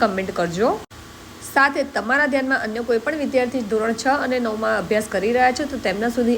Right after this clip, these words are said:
આ માહિતી જરૂરથી શેર કરજો, જેથી તેઓ પણ આ પરીક્ષાનો લાભ મેળવી શકે. વર્ષની બાર હજાર સ્કોલરશીપ તમને આપવામાં આવે છે આ પરીક્ષામાં. આથી આ વીડિયો વધુને વધુ શેર કરજો.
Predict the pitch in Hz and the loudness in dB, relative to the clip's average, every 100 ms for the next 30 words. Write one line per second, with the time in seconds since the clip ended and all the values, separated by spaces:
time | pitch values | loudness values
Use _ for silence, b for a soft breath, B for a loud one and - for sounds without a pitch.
0 | 214 220 220 220 220 180 180 202 233 277 | 2 2 2 0 0 0 2 2 4 4
1 | 277 247 247 262 247 330 254 214 240 190 | 6 4 4 2 0 0 0 2 2 0
2 | 196 208 240 - 214 220 220 214 233 220 | 0 2 0 2 0 2 0 0 -2 0
3 | 208 196 190 160 165 208 262 254 294 392 | 2 2 2 -2 0 0 0 0 -2 -4
4 | - - - - - - - - 214 226 | -6 -16 -18 -20 -20 -20 -20 -10 2 6
5 | 240 240 233 214 190 262 302 277 277 240 | 6 4 0 4 6 6 4 2 2 2
6 | 233 240 240 226 220 220 190 180 202 214 | 2 2 0 -2 -2 -2 -4 -4 -2 0
7 | 226 185 180 202 233 294 - 233 247 247 | 0 2 2 2 2 2 2 2 4 2
8 | 247 269 247 311 427 - - - - - | 2 2 4 4 0 -10 -16 -18 -18 -16
9 | - - - 233 247 269 - 233 269 254 | -18 -18 -2 2 2 0 4 4 4 2
10 | 254 226 208 220 214 196 311 - 294 254 | 2 4 2 2 0 0 0 2 4 2
11 | 240 196 175 | 2 -2 -2